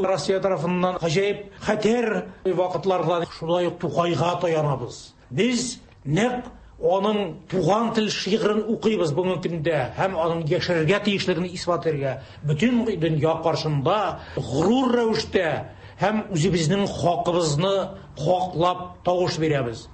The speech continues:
Һәм шул ук вакытта Тукайның, ә, тагын да шул халыкныңмы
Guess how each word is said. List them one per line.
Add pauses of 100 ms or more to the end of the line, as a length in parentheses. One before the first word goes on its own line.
(160)
Һәм
шул
ук
вакытта
Тукайның,
ә,
тагын
да (460)
шул
халыкныңмы